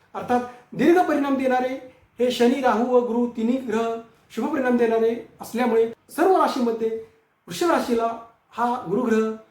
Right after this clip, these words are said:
सर्वाधिक शुभ परिणाम देणारा राहणार आहे. अर्थात शनी, राहू व गुरु या तिन्ही ग्रहांचे गोचरीने शुभ परिणाम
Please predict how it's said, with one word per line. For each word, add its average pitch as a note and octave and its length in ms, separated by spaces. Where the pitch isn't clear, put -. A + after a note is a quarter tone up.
सर्वाधिक C4 460
शुभ A#3 240
परिणाम G3+ 260
देणारा F#3 420
राहणार F#3 260
आहे. F#3 240
अर्थात B3 280
शनी, C#4 320
राहू A#3+ 360
व A#3 160
गुरु G3+ 160
या A3 220
तिन्ही C4+ 180
ग्रहांचे B3 520
गोचरीने B3+ 420
शुभ A3+ 160
परिणाम A#3 400